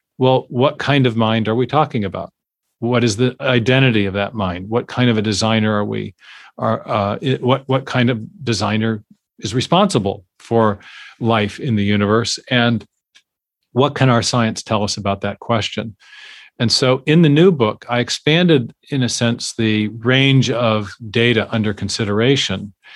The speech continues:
and didn't look, uh, uh, looked beyond just the evidence that we have of design in biology, but also looked at the evidence we have for design in physics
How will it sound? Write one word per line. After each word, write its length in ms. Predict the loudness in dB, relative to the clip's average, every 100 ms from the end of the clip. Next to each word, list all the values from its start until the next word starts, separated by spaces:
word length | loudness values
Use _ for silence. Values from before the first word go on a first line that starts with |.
| -20 -20 -20 -6
and 440 | -2 2 2 -2 -2
didn't 400 | 0 2 0 -2
look, 200 | -2 -2 _ _
uh, 60 | -8
uh, 320 | -8 -4 -4 -2
looked 300 | -4 -2 0
beyond 360 | 2 4 4
just 180 | 2 0
the 160 | 0 0
evidence 400 | 0 0 -2 -6 _ -8
that 80 | -6
we 100 | -2
have 200 | -2 0
of 120 | -2
design 400 | -2 0 0 0
in 80 | 0
biology, 720 | 0 2 2 0 -2 -6 -12 _ -8
but 120 | -2
also 360 | 2 2 2
looked 260 | 2 2 -2
at 60 | -8
the 140 | -6
evidence 400 | -4 -2 -2 -4
we 80 | -6
have 480 | -4 0 0 -2 -6 -20 -20 -20 _
for 220 | -2 0
design 520 | 0 -2 -2 -2 -2
in 140 | -4
physics 720 | -8 -2 0 2 0 -2 -10